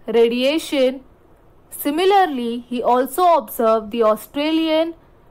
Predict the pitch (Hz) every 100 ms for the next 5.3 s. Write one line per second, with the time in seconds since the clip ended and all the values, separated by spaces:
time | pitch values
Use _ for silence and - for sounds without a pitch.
0 | _ - 233 233 240 247 - 226 254 -
1 | - 285 311 - 233 233 254 277 320 311
2 | 311 320 - - - - - _ - -
3 | - - - 247 262 294 311 330 359 311
4 | - 254 - 226 233 233 - - - 233
5 | 220 240